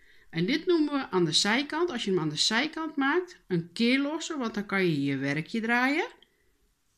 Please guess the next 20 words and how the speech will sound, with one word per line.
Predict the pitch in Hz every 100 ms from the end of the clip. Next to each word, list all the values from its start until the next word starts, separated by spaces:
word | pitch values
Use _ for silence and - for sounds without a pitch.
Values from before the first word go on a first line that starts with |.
| _ -
Zo. | - 135 196 370 - _ _ -
Dus | 147
nu | 170 160
zit | 151 127
je | 143
draadje | 160 165 151 143 143 127 127 - _ _ _ _ _ -
aan | 139 131
de | 127
rechterkant. | 131 127 - - 180 320 - _ _ _ _ _ _ _ _ -
En | 190 214
dan | 240 233
heb | 233
je | 226 220 202
een | 202
keerlosse | - 233 156 131 -
gemaakt, | 131 139 123 123
zodat | 143 156 160
je |
gaat | - 135
draaien. | 135 151 165 208 302